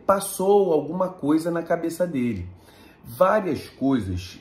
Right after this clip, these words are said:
que vieram a se processar, Kardec precisou tentar entender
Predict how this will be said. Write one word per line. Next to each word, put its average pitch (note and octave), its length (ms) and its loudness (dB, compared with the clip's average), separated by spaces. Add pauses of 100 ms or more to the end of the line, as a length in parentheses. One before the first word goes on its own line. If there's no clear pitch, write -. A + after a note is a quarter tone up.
que C3 180 -8
vieram A#2+ 720 2
a G#2 140 -2
se - 180 -12
processar, A#2+ 1120 -2 (640)
Kardec C#3+ 500 -2
precisou F3 840 -2 (120)
tentar E3 480 2
entender E3+ 840 0